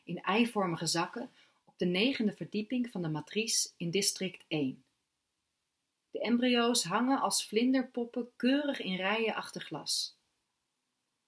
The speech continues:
Mijn dochter heb ik Bent genoemd, naar mijn Afrikaanse grootmoeder, en Lumen naar mezelf. Mijn moeder noemde mij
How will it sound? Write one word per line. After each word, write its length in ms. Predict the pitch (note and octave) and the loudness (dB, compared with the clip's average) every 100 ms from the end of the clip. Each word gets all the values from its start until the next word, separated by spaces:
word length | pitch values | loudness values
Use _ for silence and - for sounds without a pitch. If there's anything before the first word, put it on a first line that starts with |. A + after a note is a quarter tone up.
| _ _ _ | _ _ _
Mijn 200 | - F#3+ | -2 0
dochter 400 | F#3 A3+ - G3+ | 2 0 0 -4
heb 140 | E3+ F3+ | -4 -6
ik 160 | - | -4
Bent 340 | - F#3+ F3+ - | 2 2 0 -6
genoemd, 540 | F3+ E3+ D#3+ D3+ - _ _ _ _ _ _ _ _ _ - | -6 -4 -6 -8 -18 _ _ _ _ _ _ _ _ _ -6
naar 140 | F3+ | 0
mijn 160 | F3+ F3+ | 2 2
Afrikaanse 540 | F#3+ G#3 G3 F#3 - | 0 0 0 0 0
grootmoeder, 760 | - F3+ G3+ A3 A3 A#3 C4 E4 _ _ _ _ | -2 2 2 2 0 0 -4 -8 _ _ _ _
en 240 | - F#3+ G3 | -2 2 6
Lumen 460 | A#3+ C#4 D4+ E4+ - _ | 8 8 4 -8 -16 _
naar 180 | - F#3 | 0 2
mezelf. 540 | F#3 D3+ C#3+ - - - _ _ _ _ _ _ _ _ _ _ _ _ _ | 4 0 -4 -8 -20 -20 _ _ _ _ _ _ _ _ _ _ _ _ _
Mijn 320 | - G#3+ C4+ | 4 10 10
moeder 240 | G#3 F#3 G#3 | 10 8 6
noemde 240 | G3 F#3 | 6 4
mij 420 | F3+ F#3 A3 A#3+ | 4 4 4 2